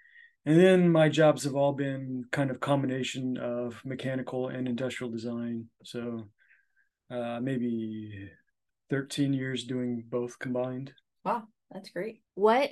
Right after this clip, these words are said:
Speaker 3: would you say made you decide to go back to school? So you started as an industrial designer, went to school for that. You said you had four years of experience doing just industrial design. What was that turning point for you that made you say, "Yeah, I think I wanna go back to school for mechanical engineering"?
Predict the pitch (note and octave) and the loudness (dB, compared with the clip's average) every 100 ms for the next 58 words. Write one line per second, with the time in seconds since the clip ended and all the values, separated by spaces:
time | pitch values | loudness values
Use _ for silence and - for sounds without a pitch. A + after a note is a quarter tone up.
0 | _ A3+ A3+ A3 A3+ G3+ G3 F#3+ F#3+ F3 | _ 0 2 2 2 0 0 -2 -4 -6
1 | F#3 - - F3+ F3+ F3+ F3+ G3+ F#3 F#3 | -8 -8 -2 2 2 0 -2 -4 0 0
2 | F3 E3 F3 G3 F3 - F3+ E3+ F3+ G#3+ | 2 0 0 -8 -12 -4 0 2 0 0
3 | G3+ F#3 A#3 A3+ A3 G3+ G3+ G#3 G3 F#3+ | -2 2 2 4 4 2 0 -2 -2 -4
4 | - G3+ F#3 F#3+ F#3+ F#3 F#3 G#3 G#3+ - | -4 -6 -2 -2 0 0 0 -2 -2 -4
5 | G3+ G3+ G3 F3+ - G3+ F#3 G#3 G3 G3+ | -4 0 0 0 -2 -6 0 2 2 0
6 | G3+ A3+ G#3 F#3+ F#3+ F#3 F#3+ - F#3+ F#3 | 0 4 6 6 2 0 -4 -2 0 0
7 | F#3 - F#3 G3+ A#3+ A3+ A3+ G3+ G#3 - | -2 -4 -4 2 2 2 -2 -4 -4 -4
8 | G3 F#3+ F#3 F3+ F3 F3+ _ _ _ - | -4 -4 -4 -2 -2 -6 _ _ _ 4
9 | G3+ A3+ A3 G#3 - - F#3 F#3+ F#3+ F3 | 4 6 6 4 2 -4 -2 -2 -2 -4
10 | - E3+ E3 E3 D#3+ - E3 D#3 F3 E3+ | -4 -6 -4 -2 -2 -2 -4 -4 -6 -4
11 | D3+ D#3 - B3 C4+ G#3+ G#3+ A3 G3 F#3 | -2 -2 -2 2 4 4 2 -2 -2 -4
12 | F3+ F3+ E3+ F3 - - - - - F3 | -2 0 0 -2 -8 -8 -8 -6 -8 -8
13 | F#3 F3 D#3+ G2 - - G#2+ A3+ | -10 -12 -10 -12 -10 -14 -14 -14